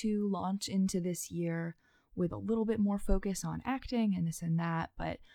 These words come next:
uh, production f-, shut down in L A officially again because we're the global hotspot for coronavirus, and I think that I just sort of lost, um, energy because of that. So I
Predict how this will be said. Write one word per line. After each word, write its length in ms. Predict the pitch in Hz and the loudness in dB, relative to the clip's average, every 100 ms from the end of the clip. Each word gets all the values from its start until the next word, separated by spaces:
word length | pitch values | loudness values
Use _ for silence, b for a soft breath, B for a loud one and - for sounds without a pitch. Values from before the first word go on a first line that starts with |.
| b b b | b b b
uh, 260 | - 165 160 | 2 2 2
production 680 | - 208 233 - 240 220 214 | 2 2 2 2 6 6 6
f-, 200 | - - | 0 -6
shut 240 | - - | -2 0
down 440 | 214 165 165 170 165 - | 2 2 2 2 0 0
in 140 | 185 | 2
L 200 | 170 170 | 2 2
A 340 | 170 160 160 156 - | 2 0 0 -4 -2
officially 600 | 170 170 - 165 160 170 - B B B B | 2 2 2 -4 -4 -8 -12 B B B B
again 540 | 214 196 170 165 165 | 4 6 4 4 0
because 320 | 165 - 160 | 0 -2 0
we're 120 | 165 | 0
the 80 | 165 | 0
global 440 | 165 - - 190 170 | -2 -2 -2 -2 -2
hotspot 540 | - 175 - - - - | -2 -2 -2 -2 -2 -4
for 180 | - - | -2 -2
coronavirus, 920 | - 185 196 190 185 170 165 160 - - | 0 4 6 6 6 4 2 0 -6 -4
and 120 | 170 | -2
I 60 | |
think 260 | 165 202 190 | 0 0 0
that 120 | 170 | -2
I 100 | 165 | -4
just 260 | 160 170 - | -4 -6 -4
sort 200 | 170 170 | -4 -6
of 160 | 165 | -6
lost, 440 | 175 156 160 - - | -8 -8 -8 -10 -10
um, 380 | - 165 - 180 - - | -8 -8 -4 -6 -6 -8
energy 400 | 170 196 226 285 | -4 -2 -2 -4
because 300 | 277 - 277 | -4 -6 -6
of 100 | 285 | -6
that. 240 | 294 294 359 _ _ _ _ _ _ _ _ | -6 -8 -8 _ _ _ _ _ _ _ _
So 580 | - - 220 214 214 214 _ _ - | -8 4 6 6 4 0 _ _ -4
I 400 | 196 208 226 233 | 0 0 0 -2